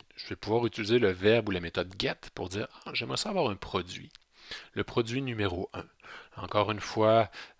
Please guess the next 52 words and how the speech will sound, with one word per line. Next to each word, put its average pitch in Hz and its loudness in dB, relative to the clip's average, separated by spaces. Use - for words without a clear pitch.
euh, 85 -4
un 92 -6
fichier - 2
P 104 -2
H 90 4
P, 104 -2
parce - -8
que - -8
l'on 92 -6
ne 92 -6
le 85 -8
voit 87 -4
pas, 113 2
parce - -4
que - -10
les 87 -8
routes 104 -4
ont 90 -6
été 90 -10
transformées 101 -2
un 98 -4
peu, 202 -4
mais 95 -4
ça - -2
pourrait 87 -6
être 95 -2
du 95 -12
P 98 -4
H - -2
P, 151 -2
du 120 -14
point 92 -6
net, 107 -6
du 92 -12
Python, 107 -2
n'importe 113 -8
quel 127 -4
langage 104 0
côté - -10
serveur 117 -4
qui - -6
pourrait 104 2
être 107 0
exécuté. 98 -4
Encore 107 -2
une 104 -4
fois, 131 4
on 110 2
va 95 0
charger 98 2
des 95 -4
données 92 -6